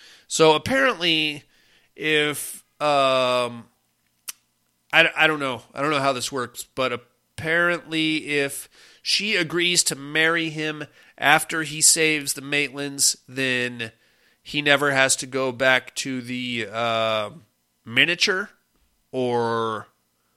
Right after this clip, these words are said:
I don't know. I don't, I don't know what we're doing here, but the, the agreement is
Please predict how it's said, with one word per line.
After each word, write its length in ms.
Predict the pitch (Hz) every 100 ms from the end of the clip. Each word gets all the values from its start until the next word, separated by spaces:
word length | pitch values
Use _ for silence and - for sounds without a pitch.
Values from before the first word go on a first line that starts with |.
| _ _
I 140 | 175 208
don't 180 | 220 214
know. 260 | 196 120 -
I 140 | 165 196
don't, 200 | 196 151
I 140 | 185
don't 120 | 185
know 100 | 175
what 200 | 165 156
we're 60 | 151
doing 240 | 151 139
here, 200 | 120 120
but 240 | 113 131 - - - _
the, 340 | 143 156 156 147
the 160 | 170 185
agreement 420 | 180 226 202 185
is 400 | 180 180 165